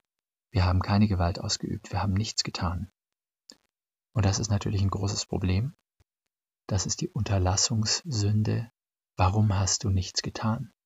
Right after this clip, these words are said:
Du warst der Einzige weit und breit, der was hätte tun können. Du hast weitere Gewalt nicht verhindert.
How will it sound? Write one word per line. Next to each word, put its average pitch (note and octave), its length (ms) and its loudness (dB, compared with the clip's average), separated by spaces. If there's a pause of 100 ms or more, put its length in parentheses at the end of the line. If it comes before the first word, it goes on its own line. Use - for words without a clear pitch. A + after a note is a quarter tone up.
(240)
Du G#2+ 120 2
warst G2 200 2
der - 120 -2
Einzige G#2+ 380 0
weit G2+ 300 0
und B2+ 180 0
breit, F#2+ 320 2
der G2+ 120 -2
was F#2+ 200 0
hätte A2 220 -2
tun F#2+ 300 0
können. B2+ 480 -2 (580)
Du F#2+ 120 0
hast F#2+ 320 0
weitere G2+ 480 2
Gewalt F#2 720 -2
nicht - 260 0
verhindert. A#2+ 560 0